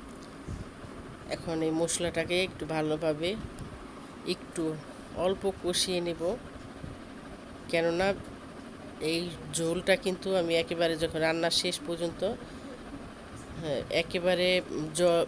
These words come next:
পানিটা শুকিয়ে নেব। এমনিতেই ভাজা ভাজা হয়ে যাবে। এখন দিয়ে দিলাম, আহ, মটরশুঁটি। এটা আপনারা কাঁচাও দিতে পারেন এবং সিদ্ধ করেও দিতে পারেন।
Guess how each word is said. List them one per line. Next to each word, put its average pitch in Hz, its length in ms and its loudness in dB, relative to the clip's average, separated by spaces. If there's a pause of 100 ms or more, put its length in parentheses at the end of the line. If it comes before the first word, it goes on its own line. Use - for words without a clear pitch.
পানিটা 190 440 6
শুকিয়ে 202 540 2
নেব। 151 300 0 (340)
এমনিতেই 190 520 0 (1040)
ভাজা 170 260 6
ভাজা 170 240 2
হয়ে 165 260 2
যাবে। 160 280 -2 (540)
এখন 170 380 -2
দিয়ে 170 180 0
দিলাম, 170 340 0
আহ, 151 1200 -8
মটরশুঁটি। 175 760 0 (400)
এটা 175 220 4
আপনারা 170 280 2
কাঁচাও 180 460 4
দিতে 180 240 0
পারেন 208 340 2 (540)
এবং 156 420 0 (360)
সিদ্ধ 196 500 6
করেও 165 260 2
দিতে 151 320 -6
পারেন। 127 220 -6